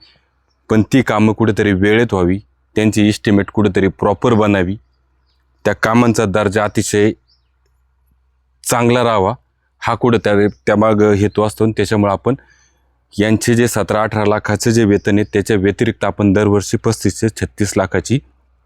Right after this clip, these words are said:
ह्या कन्सल्टंटवर किंवा ह्या सल्लागारावर आपण उधळपट्टी करत असतो. पण हे काम तसं होतं का? आणि हा सल्लागार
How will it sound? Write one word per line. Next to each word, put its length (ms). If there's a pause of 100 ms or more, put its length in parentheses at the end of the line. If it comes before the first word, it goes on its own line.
(300)
ह्या 640 (920)
कन्सल्टंटवर 680 (360)
किंवा 140
ह्या 100
सल्लागारावर 580
आपण 200
उधळपट्टी 480
करत 200
असतो. 320 (800)
पण 180 (1400)
हे 260
काम 320 (120)
तसं 180
होतं 340 (100)
का? 120 (1120)
आणि 140
हा 220
सल्लागार 520